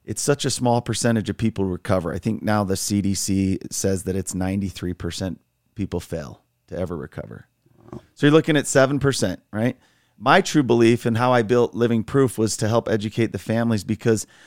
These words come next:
Speaker 1: what I've seen in my day is the only people who have a chance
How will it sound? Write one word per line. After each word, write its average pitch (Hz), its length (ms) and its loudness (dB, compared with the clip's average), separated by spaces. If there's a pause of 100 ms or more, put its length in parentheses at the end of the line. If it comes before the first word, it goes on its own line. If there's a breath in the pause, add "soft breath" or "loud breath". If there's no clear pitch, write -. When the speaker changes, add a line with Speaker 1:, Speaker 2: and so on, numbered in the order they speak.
(200 soft breath)
Speaker 1:
what 113 160 0
I've 127 240 2
seen 131 300 2
in 107 120 2
my 101 260 2
day 120 360 2 (540 soft breath)
is 113 200 -2
the 120 320 2
only 131 380 2
people 98 340 -2
who 95 120 0
have 92 120 0
a 85 60 -4
chance - 520 -8